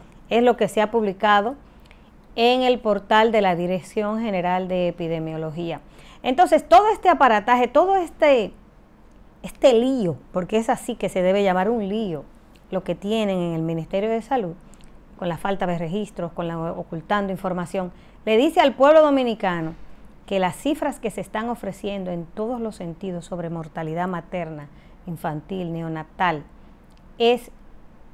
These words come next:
o falsa o modificada a los mejores intereses de las autoridades de turno.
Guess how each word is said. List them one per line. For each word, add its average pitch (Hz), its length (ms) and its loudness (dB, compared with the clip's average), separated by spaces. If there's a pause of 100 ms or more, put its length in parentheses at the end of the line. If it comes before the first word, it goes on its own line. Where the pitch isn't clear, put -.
(640)
o 233 120 0
falsa 359 560 2 (560)
o 302 340 6
modificada 285 1700 -2 (760)
a 311 320 10
los 262 280 2
mejores 233 540 -2
intereses 226 640 -2
de 208 80 -4
las 180 220 -6
autoridades 180 640 -2
de 175 100 -4
turno. 156 380 -10